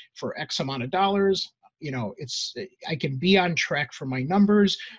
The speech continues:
or I could even expand my numbers," right? So we really dig into the essence of the goals and the monetization for each individual. And so when we're in an organization,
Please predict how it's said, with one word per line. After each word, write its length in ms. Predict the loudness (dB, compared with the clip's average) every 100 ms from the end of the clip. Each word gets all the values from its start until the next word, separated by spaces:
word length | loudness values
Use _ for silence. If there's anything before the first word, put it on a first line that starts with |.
| -2
or 140 | 2
I 60 | 2
could 140 | 4
even 220 | 4 4
expand 540 | 2 0 0 2 6 6
my 180 | 4 2
numbers," 540 | -4 -6 -8 -12 -8
right? 240 | -8 -6
So 160 | -4 -2
we 140 | -2
really 420 | 0 4 6 6 6
dig 320 | 4 2 0
into 320 | -6 -6 -6
the 160 | -6 -6
essence 480 | -6 -6 -6 -6 -4
of 280 | -4 -4 -8 -14 -20 -20 _ -12
the 80 | -10
goals 500 | -6 -4 -2 -4 -4
and 100 | -4
the 60 | -4
monetization 1040 | -4 -6 -8 -8 -4 -2 0 -2 -2 -4
for 280 | -6 -8 -6 2
each 320 | 4 4 0 -2
individual. 800 | -4 -2 -4 -4 -4 -4 -2 -2
And 120 | -2
so 180 | -2 -2
when 220 | -4 -6
we're 180 | -6 -4
in 160 | 0
an 100 | 0
organization, 960 | 0 -4 -4 -2 2 4 4 2 -2